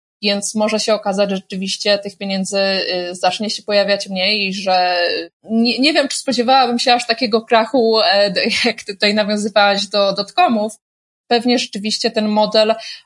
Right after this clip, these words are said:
może, y, jego wzrost na pewno zostanie w-, schamo-,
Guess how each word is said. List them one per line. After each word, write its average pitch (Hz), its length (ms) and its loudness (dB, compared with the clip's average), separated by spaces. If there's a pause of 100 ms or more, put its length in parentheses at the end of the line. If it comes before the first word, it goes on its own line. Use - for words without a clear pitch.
może, 214 840 2
y, 185 360 -2
jego 226 240 2
wzrost 240 380 0 (180)
na 240 160 2
pewno 240 360 2
zostanie 226 380 -2
w-, 214 240 -6
schamo-, 220 400 -2